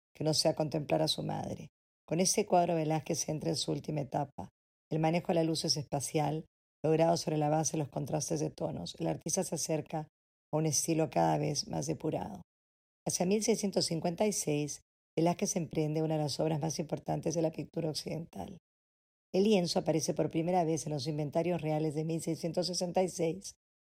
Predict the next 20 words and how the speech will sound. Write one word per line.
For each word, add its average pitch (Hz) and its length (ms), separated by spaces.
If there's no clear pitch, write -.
con 190 100
el 185 140
título 165 400
de 156 100
El 160 140
cuadro 170 280
de 160 80
familia, 151 600
nombre 180 180
que 175 120
le 156 80
da 156 80
el 165 80
historiador 151 480
Palomino. 147 580
Destinado 196 440
al 214 100
despacho 160 480
de 147 80
verano 147 480